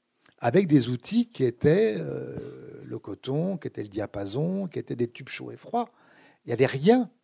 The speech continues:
de contondant, il n'y avait rien surtout de sophistiqué, il y avait encore moins d'examens complémentaires. Et ça donnait lieu à des scènes, mais, euh, comment dire, euh, alors là, pour le coup, que j'étais à même de comprendre.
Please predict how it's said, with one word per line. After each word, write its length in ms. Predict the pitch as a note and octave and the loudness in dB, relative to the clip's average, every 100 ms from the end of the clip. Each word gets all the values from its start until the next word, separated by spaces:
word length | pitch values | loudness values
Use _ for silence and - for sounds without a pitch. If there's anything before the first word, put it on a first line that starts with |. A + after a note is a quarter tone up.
| _ _ _ _ G#3 | _ _ _ _ -14
de 160 | A#2+ | -12
contondant, 720 | A#2 D3 C#3 C#3 C3+ F3 A#3+ | -2 -2 0 2 6 6 6
il 100 | A3+ | 2
n'y 60 | D3+ | 2
avait 160 | B2+ C3 | 2 2
rien 320 | C#3+ G#3 G#3 | 2 0 0
surtout 360 | - F3+ - | 0 -2 -2
de 120 | F#3+ C3+ | -8 -4
sophistiqué, 800 | D3+ C#3 B2+ - C#3 B3 B3+ - _ _ _ - | -4 -6 -10 -12 -6 -2 -2 -4 _ _ _ -12
il 140 | C#3+ | -2
y 40 | B2 | 0
avait 160 | C3 - - | 0 -4 -2
encore 380 | D#3 - A#2 C3 | -2 0 -2 0
moins 160 | F#3+ | -2
d'examens 400 | C#3+ A2 B2+ F3+ | -4 -6 -6 -6
complémentaires. 680 | - - D#3+ F3+ G#3 D#3+ B2+ A#2+ _ _ - - - _ - | -6 -6 -4 -4 -4 -4 -6 -14 _ _ -20 -20 -20 _ -8
Et 120 | C3 | 0
ça 120 | E3 | 4
donnait 280 | C#3 C3 C3+ | 4 4 2
lieu 180 | D3 A#3 | 4 4
à 80 | |
des 140 | C3 A#2 | 4 -2
scènes, 480 | - A3+ A3+ E3+ C#3 | -2 -2 -2 -6 -8
mais, 360 | B2+ C#3 E3+ _ _ _ - - | -4 -4 -4 _ _ _ -18 -16
euh, 380 | - - - - _ | -16 -16 -20 -20 _
comment 280 | - F2 B2 | -14 -12 -12
dire, 280 | - B1+ - - - | -10 -12 -12 -16 -14
euh, 180 | - - - _ _ _ | -14 -14 -20 _ _ _
alors 120 | - D3 | -2 -2
là, 80 | |
pour 120 | D#3 C#3 | 0 -2
le 100 | A#2 | -2
coup, 140 | A#3 | -6
que 80 | D#3+ | -6
j'étais 300 | A#2 - B2+ | -6 -2 -2
à 100 | A#2+ | -2
même 180 | F3 F3+ | -2 -4
de 80 | A#2 | -8
comprendre. 580 | - B2 A3+ F#3+ G2+ | -12 -8 -6 -6 -8